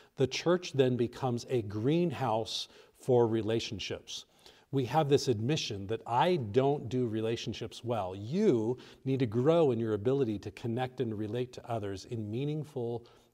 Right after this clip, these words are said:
ways, including those in whom you don't agree with. And so the church is a greenhouse for that type of activity where we don't have it perfect, but we're learning it, and we're growing up in Christ in our relationships.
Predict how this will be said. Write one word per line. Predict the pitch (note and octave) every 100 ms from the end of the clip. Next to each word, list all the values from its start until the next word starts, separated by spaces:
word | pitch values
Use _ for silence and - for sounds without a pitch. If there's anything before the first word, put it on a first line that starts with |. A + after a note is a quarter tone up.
| -
ways, | A2+ C#3+ A#2 F#2+ F2+
including | A#2 A2+ - F3 A3 E3+
those | A2 G2+ G#2+ G#2 -
in | A#2
whom | F#2 C3 A#2+ A#2 - - - -
you | A2 A2
don't | B2 B2+ C3
agree | A#2 B2 F#3
with. | E3 E2 D2 - _ _ _
And | A#2+ G#2+ G#2+ A2
so | - A#2+ G#2+ A2 G2
the | A2
church | - - G#3 F3 -
is | A2+
a | G#2+
greenhouse | F#2+ A#2 E3+ E3+ A2+ G2+ -
for | - A#2+
that | A#2 -
type | - C3 D3+ D3
of | A2
activity | G#2+ - D#3 D#3+ G#2+ G#2 B2 - - - -
where | A#2+ B2+ A2+
we | A2
don't | A2+ D3+
have | D3 G3+
it | F3+
perfect, | - C3 A#2+ G#2 - - _ _ _ _ G2+
but | G2
we're | G#2
learning | G#2 G#2+ F#2+
it, | E2+ - _ _ _ -
and | G#2
we're | G#2
growing | F#2 G#2 B2 C3+ C3
up | B2 B2
in | G#2+
Christ | - G2 F#2 - -
in | G2+
our | F#2 F2+
relationships. | F2+ F#2 F2+ G2 - - -